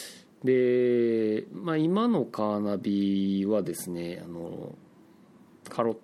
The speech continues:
ツェリアのあの、ラクナビっていうやつですね。あの、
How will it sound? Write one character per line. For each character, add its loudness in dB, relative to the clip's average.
ツ 0
ェ 2
リ 2
ア -6
の -10
あ -10
の、 -10
ラ -6
ク -4
ナ 0
ビ -6
っ -10
て -10
い -6
う -10
や -6
つ -10
で -20
す -8
ね。 0
あ -10
の、 -8